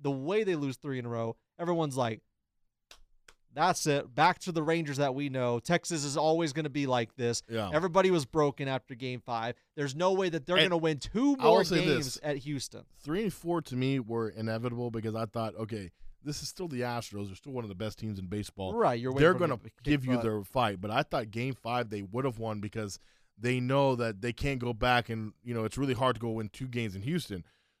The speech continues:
Speaker 1: Yeah.
Speaker 2: So I thought the Rangers came back, and you saw it in game five. They gave you your best shot that the Rangers did at that moment.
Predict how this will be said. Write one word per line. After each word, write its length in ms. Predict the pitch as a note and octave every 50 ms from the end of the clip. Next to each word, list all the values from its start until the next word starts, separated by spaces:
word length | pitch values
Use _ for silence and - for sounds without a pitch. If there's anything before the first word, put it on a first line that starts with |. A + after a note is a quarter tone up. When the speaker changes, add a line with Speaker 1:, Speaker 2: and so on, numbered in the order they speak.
| _ -
Speaker 1:
Yeah. 80 | -
Speaker 2:
So 400 | D3 C#3 C3+ C3+ B2+ B2 A#2+ - _ _ _ _ _ _ -
I 180 | B2+ D3+ F3+
thought 220 | F3 - E3 D3 -
the 80 | B2+
Rangers 500 | A#2+ C3 C#3 C#3 C3 B2+ B2 A2+ G#2 -
came 320 | - - - C3+ C3+ B2+ A#2+
back, 180 | B2+ B2+ B2 B2
and 200 | B2 B2+ B2 B2 _ _ -
you 180 | D3 D3 E3+ E3+
saw 400 | - - - G3 A#3 A3+ D#3+ B2
it 120 | G#2+ E2+ G2+
in 120 | A#2 A#2+
game 200 | A#2+ C#3 E3+ F3+
five. 300 | D3 - E3 F3+ E3+ C#3
They 100 | B2+ B2+
gave 360 | A2+ - - C#3+ D#3 D#3+ D3+ B2+
you 60 | A2+
your 180 | G2 G2 F#2+
best 280 | F2 - B2+ A#2+ G#2 -
shot 360 | - - C3 B2 A2+ F#2+ - _ _ _ _ _ _ -
that 140 | A2 A2
the 80 | A2 A#2
Rangers 300 | B2+ C3 B2+ G#2+ A2+ G#2+
did 220 | A2 C3 B2+ A2+
at 100 | G#2+ F2+
that 180 | G#2 G#2 G2 F2+
moment. 360 | A2 A2 G#2 G2+ G2 F2+ -